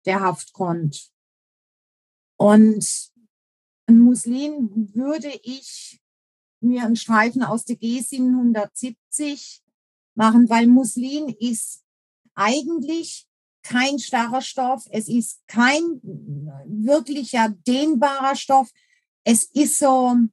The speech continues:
ein zweipolige Geschichte. Und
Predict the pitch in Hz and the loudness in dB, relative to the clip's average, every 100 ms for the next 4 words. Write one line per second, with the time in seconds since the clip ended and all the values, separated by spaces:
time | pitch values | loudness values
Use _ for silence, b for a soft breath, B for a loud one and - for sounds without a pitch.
0 | _ - 233 - 233 233 240 214 156 _ | _ 2 2 0 -4 -2 -2 -4 -8 _
1 | _ 247 240 233 226 196 170 156 _ _ | _ -2 0 0 0 -2 -2 -6 _ _
2 | 196 - 185 156 156 156 _ B B B | -8 -4 -6 -6 -6 -6 _ B B B
3 | B - - 220 214 220 - - - | B -6 4 6 6 2 -2 -8 -12